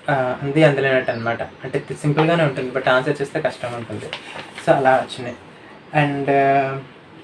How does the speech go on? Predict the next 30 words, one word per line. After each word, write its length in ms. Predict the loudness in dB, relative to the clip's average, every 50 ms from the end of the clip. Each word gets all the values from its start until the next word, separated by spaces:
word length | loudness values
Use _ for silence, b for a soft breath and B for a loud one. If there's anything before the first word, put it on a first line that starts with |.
| -16 -14 -14 -12 -12 -12 -10 -4 -2
ఇంకా 580 | 0 0 2 4 4 6 6 6 6 4 2 2
ఇంపార్టెంట్ 440 | 0 2 4 4 4 4 2 0 -2
క్వశ్చన్ 280 | -4 -2 -2 -2 -2
చూసుకున్నట్టయితే 520 | -2 -2 -4 -4 -2 -2 0 0 0 2 2
లాస్ట్ 320 | 4 4 4 4 2 0
టైం 160 | -2 -2 0
మనకి, 400 | 0 0 -2 -2 -4 -6 -6 -6 -6 B B B B B B B B B 0 2
ఆ, 360 | 4 4 4 2 0 -4 -6 0 2
పపాయ 340 | 2 4 4 4 4 4 4
గురించి 720 | 2 2 2 0 0 -2 -4 -4 -4 -2 0 0 0 -2 -6 -12 -18 -8 -4 -2
and 160 | -2 -2 -2
క్యాష్ 440 | -4 -4 -4 -2 0 0 0 0 2
గురించి, 640 | 2 4 4 4 2 -2 -4 -4 -2 0 0 0 -2 -6 -6 -6
అది 220 | -6 -4 -2 -2
ఇండియాలో 440 | -4 -2 0 2 4 4 4 4 2
నేటివా 640 | 0 0 0 0 0 0 2 4 4 4 2 2 0 -2
లేకపోతే 580 | -4 -4 -4 -6 -8 -10 -4 -2 0 2 2
ఏంటి 280 | 0 0 -2 -4 -4 -4
అని 200 | -2 -2 -2 -4
ఒక 100 | -4 -4
క్వశ్చన్ 280 | -4 -6 -4 -4 -6 -6
వచ్చిందనమాట. 520 | -6 -6 -4 -4 -2 -2 -2 -2 -4 -6 -8 -12 -14 -20 -20 -16 -12 -12 -12 -10 -10 -8
Which 140 | -8 -4 -2
of 140 | -2 -2 -2 -2 -4
them 100 | -6 -6
are 480 | -6 -4 -2 2 2 2 2 2 -2 -4
native 240 | -4 -4 -4 -6 -4
to 100 | -4 -4
India 180 | -2 -2 -2 -2
అని. 140 | -2 -4